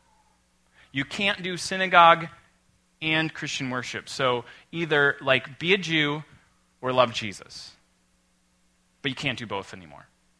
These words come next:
And so that's why he's writing this stuff about, um, they're gonna put you out of the synagogue. In fact, the time is coming when anyone kills you who think, thinks they were offering a sacrifice.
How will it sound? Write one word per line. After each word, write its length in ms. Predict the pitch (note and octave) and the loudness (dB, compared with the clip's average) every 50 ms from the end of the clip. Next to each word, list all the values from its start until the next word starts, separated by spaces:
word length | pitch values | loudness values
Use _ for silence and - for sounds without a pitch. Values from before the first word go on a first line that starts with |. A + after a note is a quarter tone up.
| _ _ _ _ _ _ _ _ _ _ _ _ _ _ - D#3 | _ _ _ _ _ _ _ _ _ _ _ _ _ _ -6 -6
And 120 | D#3+ D#3+ | -6 -4
so 180 | - - G3 E3+ | -6 -8 -8 -6
that's 460 | D#3+ G3+ G#3 A#3 B3 - - - - | -4 -2 -2 -2 -4 -6 -8 -4 0
why 180 | G#3+ G3+ G#3 | 2 2 2
he's 340 | G#3 G3 - - F#3 D#3+ C#3+ | 0 -2 -6 -10 -10 -10 -10
writing 580 | D3 D3+ F3 F#3 G#3+ G#3+ F#3+ F3 D#3+ D#3 D#3+ C#3 | -4 2 4 4 4 4 0 -2 -6 -6 -6 -4
this 140 | D3 D3+ - | -6 -4 -4
stuff 640 | - - - - G#3 F3+ D3 C#3 - - - - - - - - - - - - | -6 -6 2 6 8 8 8 6 4 0 -14 -20 -20 -20 -20 -20 -20 -10 0 4
about, 420 | D3+ D#3 D3+ E3 D#3 D3+ D3+ D3 - - D3+ | 4 6 8 8 8 8 8 6 2 -2 0
um, 320 | D3+ C#3+ C3 A#2+ A2+ A2 - _ - | 0 2 0 0 -4 -10 -14 _ 0
they're 140 | D3 E3 | 2 2
gonna 180 | E3 F#3 F#3 E3 | 2 4 2 0
put 280 | - - - G#3+ A3 G#3+ | -2 -2 -4 -4 -4 0
you 120 | G3+ G3 | 6 10
out 140 | F#3+ F#3+ F#3 | 10 10 10
of 100 | F#3 E3+ | 8 2
the 80 | E3+ | -8
synagogue. 680 | E3+ - - F#3 F#3 F3 C#3+ B2 G#2+ F#2+ F2 F#2 G2 G#2+ - _ _ _ _ _ _ _ _ _ _ _ _ _ _ _ _ _ _ - | -8 -8 -6 -6 -4 -2 2 2 2 2 0 -4 -12 -18 -20 _ _ _ _ _ _ _ _ _ _ _ _ _ _ _ _ _ _ -4
In 140 | D#3 D#3 | -4 -2
fact, 260 | D3 - F#3 F3 F3 - | 2 4 4 4 4 2
the 80 | F3 | -2
time 300 | E3 - G3+ G3 G3 F#3+ | -8 -4 -2 -2 -2 -2
is 80 | F#3 - | -4 -4
coming 280 | - G#3 F#3+ F3+ F3 | -2 -2 0 0 -2
when 120 | E3 D#3+ D#3+ | -2 -2 -4
anyone 320 | E3+ F3+ F3+ E3+ E3 D#3 | -4 -4 -4 -4 -4 -4
kills 340 | - - F#3+ G3 G3 F#3 D#3 | -4 -4 -2 -2 -2 -2 -4
you 140 | D#3 D3+ D3 | -4 -4 -4
who 120 | D3+ D#3 | -6 -8
think, 240 | C#3+ - E3+ E3 D#3+ - _ _ _ _ _ _ _ _ _ _ _ | -8 -10 -10 -10 -10 -14 _ _ _ _ _ _ _ _ _ _ _
thinks 280 | - E3+ F#3 - - - | -4 -2 -2 -4 -4 -4
they 120 | F3 D#3+ | -4 -2
were 240 | D#3 D#3 D3 B2+ - - | -2 -2 -4 -4 -4 -2
offering 440 | C3 D3+ E3 E3 - F3+ E3 D#3+ | 0 0 0 0 0 -2 -2 -2
a 40 | D3 | -4
sacrifice. 840 | - - - F3+ F#3+ G3 - D#3+ C#3 - - G#2+ G#2 G#2 - - - | -4 0 2 2 2 2 0 -6 -8 -4 -4 -4 -4 -6 -10 -14 -18